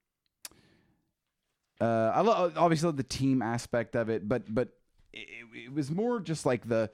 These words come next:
the government, uh, covert action teams.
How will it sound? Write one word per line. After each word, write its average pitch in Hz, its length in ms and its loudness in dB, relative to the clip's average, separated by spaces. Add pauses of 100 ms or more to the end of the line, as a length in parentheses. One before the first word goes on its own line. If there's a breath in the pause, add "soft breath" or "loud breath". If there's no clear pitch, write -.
(360 soft breath)
the 107 540 2 (1600 soft breath)
government, 139 680 2 (300)
uh, 107 600 -2 (540)
covert 143 500 0
action 135 480 2
teams. 113 680 0